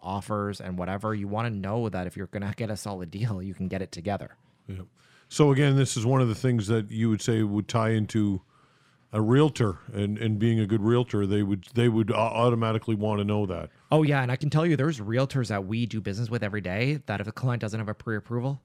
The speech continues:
Speaker 1: they send them directly to us because they know that, you know, we shoot from the hip as well. Like, we are not gonna mess around. It's like Canada Post here.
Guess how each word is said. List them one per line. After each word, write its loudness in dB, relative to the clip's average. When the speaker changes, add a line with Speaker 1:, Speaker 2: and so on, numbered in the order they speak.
Speaker 1:
they -6
send -6
them -6
directly -8
to -6
us -6
because -10
they -6
know 2
that, 0
you -4
know, 0
we -4
shoot -6
from -10
the -2
hip -4
as -6
well. -4
Like, -4
we -4
are -4
not -2
gonna -2
mess -4
around. -4
It's -8
like -4
Canada -2
Post -8
here. -10